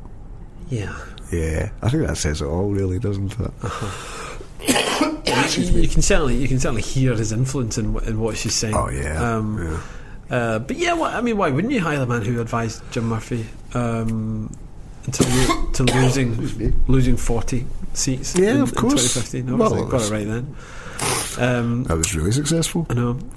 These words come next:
Speaker 1: Took the No campaign from sixty-five percent to, uh, to
Speaker 2: It was more than sixty-five percent,
Speaker 1: No,
Speaker 2: it was
Speaker 1: sorry, it was more.
Speaker 2: seventy percent.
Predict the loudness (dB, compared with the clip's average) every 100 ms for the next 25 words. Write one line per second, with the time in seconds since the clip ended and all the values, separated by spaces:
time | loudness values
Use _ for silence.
0 | -10 -8 -6 0 2 2 0 0 -2 2
1 | 2 2 -2 -4 -2 0 2 2 0 2
2 | 0 2 2 2 0 0 0 -2 -6 -8
3 | -10 -4 -2 -2 -2 -4 -2 0 2 2
4 | 2 0 0 0 0 2 2 2 2 4
5 | 4 4 4 4 2 4 4